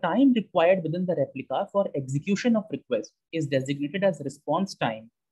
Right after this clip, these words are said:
Each replica is enabled by a controller within it, which helps to monitor response time measurement periodically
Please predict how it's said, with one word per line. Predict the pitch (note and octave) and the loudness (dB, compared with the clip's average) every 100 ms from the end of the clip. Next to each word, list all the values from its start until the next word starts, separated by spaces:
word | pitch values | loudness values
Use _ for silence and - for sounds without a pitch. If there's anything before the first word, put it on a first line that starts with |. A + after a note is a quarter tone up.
| _ _ - - _ _ | _ _ -20 -20 _ _
Each | F#3 B3 B3 | 0 0 2
replica | D3+ C#3+ C#3 - C#3+ - | 0 2 -2 -2 -4 -4
is | F3 D3+ | -6 -6
enabled | D3+ C#3 E3+ A3+ A#3+ D#3+ | -2 0 2 2 0 0
by | D#3+ | -2
a | E3+ - | -2 -4
controller | C#3 - D#3+ E3 C3 D#3+ _ _ _ - B2 | -6 -4 -2 -2 -2 -6 _ _ _ -12 -4
within | C3 C3 B2 | -2 0 -2
it, | F3 _ _ _ C#3 | -4 _ _ _ -6
which | G3 - | -6 -2
helps | E3+ A3 - | -2 -2 -4
to | A#3+ | -4
monitor | F#3+ D3 C#3 C#3+ F#3 C3+ | -2 0 0 0 0 0
response | C3 - C3+ F3 G3+ - | -8 -6 -4 -2 -4 -4
time | D#3+ F3 D3+ | -4 0 0
measurement | C3 C#3+ B2+ C#3+ F#3 - | 2 0 0 -2 -4 -4
periodically | C#3 C3 B2+ B2+ B2+ B2 D#3 | -2 0 0 -2 -4 -2 -4